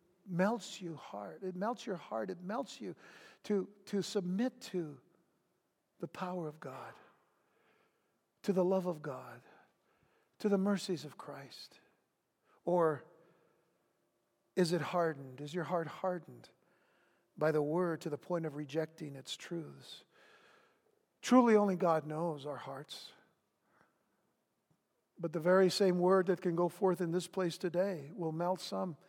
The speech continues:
and possibly harden others. I would hope and pray it doesn't. I would hope and pray it melts every heart, because we came here to honor Jesus Christ. And in honoring him,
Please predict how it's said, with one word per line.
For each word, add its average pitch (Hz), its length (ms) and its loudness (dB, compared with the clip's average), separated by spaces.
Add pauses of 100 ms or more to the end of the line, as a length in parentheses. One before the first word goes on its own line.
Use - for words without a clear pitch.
(560)
and 175 140 -2
possibly 180 460 -2
harden 170 400 -4
others. - 400 -12 (840)
I 160 80 2
would 160 140 2
hope 170 160 2
and 170 100 -2
pray 170 220 0
it 170 80 -2
doesn't. 190 320 -2 (1200)
I - 60 -12
would 147 80 -6
hope 175 160 4
and 175 100 -4
pray 180 220 2
it 170 80 0
melts 170 320 2
every 214 220 2
heart, 139 320 -4 (1120)
because 151 260 -6
we 160 120 -2
came 175 280 -2
here 151 340 -2 (320)
to 190 140 -8
honor 147 280 -4
Jesus 135 420 -10
Christ. 156 480 -14 (1200)
And 139 100 -6
in 139 100 -6
honoring 151 380 -2
him, 123 300 -10